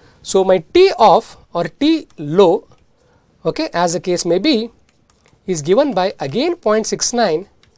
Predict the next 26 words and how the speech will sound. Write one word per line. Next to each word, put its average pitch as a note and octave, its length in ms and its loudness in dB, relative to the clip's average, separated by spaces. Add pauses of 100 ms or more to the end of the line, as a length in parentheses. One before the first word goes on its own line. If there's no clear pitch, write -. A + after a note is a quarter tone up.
(760)
but B2+ 120 -10
this E4 200 2
time A3+ 240 2
it F3+ 100 -4
is E3 100 -2
going F#3 140 -4
to - 60 -8
be G#3 120 -6
only E3+ 420 -4 (180)
R D3+ 200 0
two C4+ 220 -8
into C#3 260 -12
C. - 240 -12 (1500)
Now G#3 200 0
looking F4+ 320 0
at D#4+ 100 0
these C4 180 -2
two C4+ 120 -4
waveforms, G3+ 680 0
you E3 60 -16
can F3 320 -6 (180)
definitely C#4+ 520 -4
straight G3+ 240 -4
away G#3+ 140 0
see F3+ 180 -6
that D#3+ 280 -4